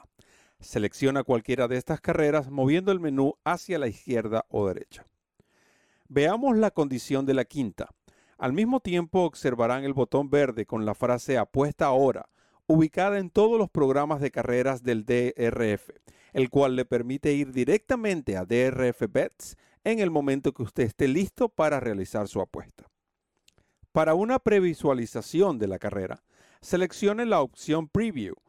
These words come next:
donde obtendrá información sobre el jinete, entrenador y dividendos. También se muestran las últimas cinco cifras Payers,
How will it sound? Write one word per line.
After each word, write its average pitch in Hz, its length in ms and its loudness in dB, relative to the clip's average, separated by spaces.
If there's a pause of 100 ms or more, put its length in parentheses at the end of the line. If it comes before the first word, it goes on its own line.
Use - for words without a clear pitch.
(340)
donde 143 400 2
obtendrá 135 580 0
información 135 720 -2
sobre 104 300 0
el 92 60 -2
jinete, 117 560 -4 (180)
entrenador 110 760 -2 (120)
y 151 120 0
dividendos. 147 680 0 (560)
También 170 400 0
se 226 160 -2
muestran 160 500 -2
las 113 120 -2
últimas 135 440 0
cinco 160 380 -4
cifras 160 420 -2
Payers, 113 560 0